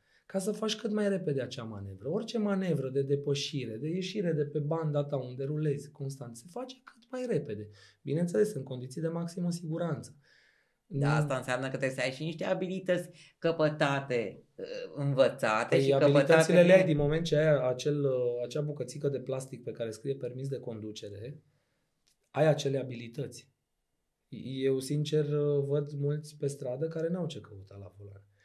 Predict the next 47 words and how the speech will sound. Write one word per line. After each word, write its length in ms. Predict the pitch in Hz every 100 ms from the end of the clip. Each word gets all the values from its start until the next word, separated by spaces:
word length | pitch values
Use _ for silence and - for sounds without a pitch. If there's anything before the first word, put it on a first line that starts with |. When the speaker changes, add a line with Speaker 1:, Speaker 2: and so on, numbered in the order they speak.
| _ _
Speaker 1:
Nici 200 | 139 156
din 140 | 175
punct 180 | 170 170
de 80 | 165
vedere 400 | 139 135 143 160
psihologic, 1000 | - - 120 123 135 165 117 101 113 - -
nu 200 | 120 123
cred 200 | 127 120
că 100 | 110
au 60 |
fost 240 | 104 113 -
testați 380 | 110 120 117
cum 120 | - 117
trebuie, 380 | 107 104 104 117
pentru 200 | 120 120
că 80 |
nu-i 140 | 123 139
normal 300 | 139 131 131
nici 100 | 139
să 140 | 139
te 120 | 131 127
enervezi 400 | 113 107 120 117
și 100 | 117
să 140 | 110
faci 180 | 104 123
niște 260 | 123 113 110
gesturi 420 | 117 113 - 107
în 80 | 104
trafic 360 | 117 107 110
care 160 | 107 107
pun 200 | 107 123
în 80 | 123
pericol 360 | 113 117 123 117
pe 120 | 120
alții 260 | 120 117 113
doar 240 | 123 123
pentru 260 | - 117 117
că, 140 | 131
nu 100 | 120
știu, 120 | 101 -
ți-a 120 | 113
tăiat 300 | 117 123 127
unul 200 | 131 101
fața 300 | - 117 - -
sau. 220 | - _ _ _ _ _ _ _
Serios, 540 | - 196 214 156 -
nu. 760 | 139 165 196 214 - 127 101 -